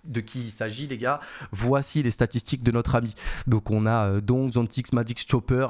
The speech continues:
et Art Fro-, et Chopper qui est l'élément essentiel de ce projet-là aussi, hein. On lui donne pas assez de crédit, hein. Ce leader in-game est, euh, absolument phénoménal. Donc, euh, Spirit, ça va très, très bien.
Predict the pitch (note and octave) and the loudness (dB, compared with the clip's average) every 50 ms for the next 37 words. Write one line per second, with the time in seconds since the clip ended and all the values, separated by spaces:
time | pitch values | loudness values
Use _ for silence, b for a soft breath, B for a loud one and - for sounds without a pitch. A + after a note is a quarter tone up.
0 | - - A#2+ A2+ - A2 G#2 - - G2+ - A#2 A2 - - - - B2 C3 - | 0 -2 -2 0 0 -2 -2 0 0 2 2 2 2 2 0 0 2 0 0 0
1 | - A2+ G#2+ G#2+ A2 G#2+ A2+ B2+ B2+ - - D#3 D3 - - - B2+ A#2+ - - | -2 -2 0 0 0 2 2 0 0 0 0 0 0 0 0 -4 -4 -2 0 0
2 | C3+ B2+ A#2 A2+ - - - A2 A2+ A2+ G#2+ G2+ F#2 F#2+ F#2+ F#2 - - G2 G2 | 0 0 -2 -4 -2 -2 -2 0 2 0 0 0 0 -2 -2 -4 -4 -6 -4 -4
3 | F#2+ F#2 F2+ F#2 F#2+ F#2 F#2+ G2 G2 G2+ G2+ F#2+ - A#2 G#2+ G#2+ G2+ - A2 G#2 | -4 -4 -2 -2 -2 0 0 0 0 0 0 0 0 0 0 0 -2 -4 -4 -4
4 | - - G#2+ G2+ G2 F#2 F#2 F2 F#2 G2+ - - G#2 G2 G2+ G2+ G#2 G#2+ G#2 G#2 | -2 -4 -4 -4 -4 -6 -6 -8 -8 -12 -10 -8 -6 -4 -2 -2 -2 -2 -2 -4
5 | G#2+ G2 A#2 B2 A#2+ G#2+ A2 A2 A2 - G#2+ G2 F2+ F#2+ - - F#2+ - - G2+ | -4 -4 -4 -2 -2 -4 -6 -8 -8 -10 -10 -8 -8 -8 -8 -10 -10 -12 -10 -8
6 | G2 G2 G#2+ A2+ - - A2 G#2 G2+ G2+ F#2+ F#2 - B B B B B B B | -4 -2 -2 0 0 0 0 0 0 -2 -2 -4 -6 B B B B B B B
7 | B B C#3+ C#3 C#3 D3 C#3+ - - A#2+ A#2 A2+ - - C#3 C3+ E3 - - A#2 | B B 2 4 4 4 2 2 2 2 2 0 0 0 0 0 2 2 2 2
8 | A#2 - - C3+ - - B2 A2 A#2 C#3 E3+ | 2 0 -2 -2 0 0 2 2 2 0 0